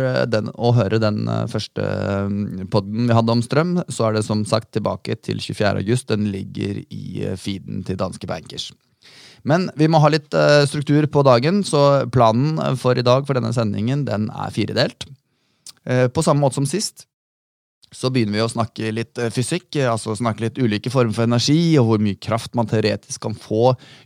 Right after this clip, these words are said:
ut av hydrokarboner og den type ting. Eh, så sist gang snakket vi ikke noe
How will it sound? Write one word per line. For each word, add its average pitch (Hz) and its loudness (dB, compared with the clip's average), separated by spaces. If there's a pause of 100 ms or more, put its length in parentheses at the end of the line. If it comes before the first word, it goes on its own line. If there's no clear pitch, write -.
ut 120 -6
av 135 2
hydrokarboner 107 -2
og 110 -10
den 101 -8
type 120 -4
ting. 233 -6 (800)
Eh, 139 4
så 160 0 (100)
sist 135 -2
gang 208 -2
snakket 175 -2
vi - -10
ikke - -6
noe 147 -2